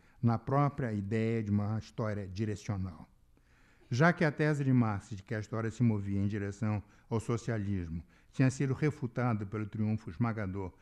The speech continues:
do capitalismo, e como não havia uma concepção alternativa de história teleológica,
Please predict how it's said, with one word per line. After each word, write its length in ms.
do 120
capitalismo, 840
e 60
como 260
não 120
havia 240
uma 120
concepção 600
alternativa 800
de 80
história 380
teleológica, 1000